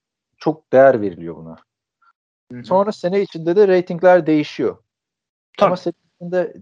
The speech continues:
Speaker 1: değiştikten sonra da kime ne? Çünkü biz sezon konuşuyor oluyoruz o zaman.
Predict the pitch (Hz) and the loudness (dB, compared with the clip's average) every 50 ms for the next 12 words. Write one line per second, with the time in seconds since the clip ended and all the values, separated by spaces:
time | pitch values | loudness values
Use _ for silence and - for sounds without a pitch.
0 | _ - 147 156 156 151 - - 165 - - 180 180 180 175 - 143 143 151 170 | _ -4 -2 -2 -2 -4 -6 -12 -14 -6 -2 0 0 0 -2 -4 -6 -6 -6 -6
1 | 214 196 _ - - 185 170 175 165 160 180 220 - - - 156 147 - 175 175 | -6 -8 _ -10 -8 -6 -4 -4 -2 -4 -4 -6 -8 -12 -14 -12 -10 -8 -8 -8
2 | 160 - - - 170 160 175 185 160 - 131 117 107 104 - - 98 95 92 92 | -10 -12 -8 -4 -2 0 0 0 -2 -2 -6 -6 -6 -8 -6 -6 -6 -4 -4 -4
3 | 92 90 92 95 90 95 95 87 87 | -6 -6 -6 -8 -6 -6 -8 -8 -10